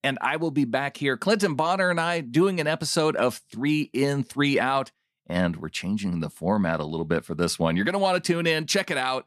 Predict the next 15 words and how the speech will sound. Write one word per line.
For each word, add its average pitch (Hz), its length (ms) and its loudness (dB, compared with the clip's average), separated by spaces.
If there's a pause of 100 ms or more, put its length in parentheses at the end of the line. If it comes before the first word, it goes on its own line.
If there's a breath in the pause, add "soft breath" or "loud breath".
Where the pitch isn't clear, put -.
(160)
We're 113 120 -8
gonna 143 180 -2
be 135 140 2
breaking 151 680 0
down 135 400 0
the 120 100 2
game 110 560 4
against 98 560 -2 (220)
the 82 100 -4
Los 85 380 0
Angeles 87 560 -4
Chargers 85 500 -2
from 87 220 -2
the 82 80 -2
weekend. 78 560 -2